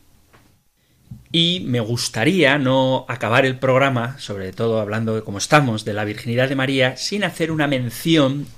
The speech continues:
a la realidad del matrimonio entre José y María. Hace poco una oyente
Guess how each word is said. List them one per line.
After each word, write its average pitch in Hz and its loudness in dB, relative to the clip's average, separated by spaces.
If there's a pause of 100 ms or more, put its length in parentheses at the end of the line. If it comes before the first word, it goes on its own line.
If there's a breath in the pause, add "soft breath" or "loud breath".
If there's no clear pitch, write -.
(140)
a 175 6
la 185 2 (160)
realidad 156 4 (220)
del 151 0
matrimonio 135 0
entre 127 -2
José 120 -6 (140)
y 104 -4 (120)
María. 98 -8 (520 loud breath)
Hace 110 -2
poco 123 -2
una 104 -4
oyente 135 -2